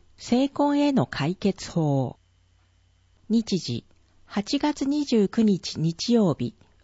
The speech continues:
午後二時から五時。内容、結婚するための必勝法とは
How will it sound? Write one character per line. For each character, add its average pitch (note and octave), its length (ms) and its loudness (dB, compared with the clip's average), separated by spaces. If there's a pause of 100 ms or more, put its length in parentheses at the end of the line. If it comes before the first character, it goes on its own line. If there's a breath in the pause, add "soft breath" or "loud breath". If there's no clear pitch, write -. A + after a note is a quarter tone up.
(180)
午 G3+ 140 0
後 E3 140 0
二 A3+ 200 2
時 C#4 160 -2
か F#3 160 -2
ら C3+ 120 0
五 D3 180 -2
時。 - 240 -10 (960)
内 F#3 340 0
容、 D#3+ 420 0 (680 soft breath)
結 - 280 -2
婚 D4+ 220 -2
す D#4+ 140 -2
る D#4 100 0
た D4+ 160 -2
め D4+ 140 0
の F#3+ 120 2
必 - 140 -6
勝 A#3+ 460 0
法 A3+ 260 2
と G3+ 140 2
は B2 160 0